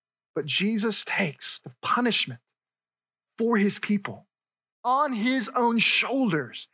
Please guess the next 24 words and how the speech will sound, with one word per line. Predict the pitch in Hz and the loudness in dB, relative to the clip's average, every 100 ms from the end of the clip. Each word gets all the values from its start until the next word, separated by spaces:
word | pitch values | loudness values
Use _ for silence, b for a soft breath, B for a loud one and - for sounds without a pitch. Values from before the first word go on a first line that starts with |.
| B | B
He | - 294 302 | -4 0 0
bears | 277 294 285 208 | 2 2 2 0
the | 240 | -2
weight | 220 196 254 277 | 0 2 2 2
of | 247 233 | -2 2
our | 240 | 2
sin, | 214 - 233 202 - B | 2 2 2 2 0 B
and | - 175 | -2 2
he | 208 | 2
brings | 160 175 196 165 | 0 0 2 2
us | 180 - | 0 0
God's | 170 160 | 0 -2
forgiveness. | - 165 143 170 151 127 - - _ _ _ _ _ _ - | -2 -2 -2 -2 -4 -8 -12 -14 _ _ _ _ _ _ -4
So | 175 139 127 | -2 -2 -4
I | 160 | -8
plead, | - - 196 139 104 - _ - - | -4 0 2 0 -4 -12 _ -6 -2
turn | 220 214 165 123 104 _ _ _ | 2 2 0 -4 -10 _ _ _
from | 185 180 | -4 0
your | 165 | 0
sins | 156 175 156 117 107 - _ _ _ _ - | 0 -2 -4 -6 -12 -20 _ _ _ _ -6
and | 156 | -6
put | - - 208 | -4 -2 0
your | 208 | 0
faith | 160 - 196 220 240 - | 0 -4 -2 0 0 -4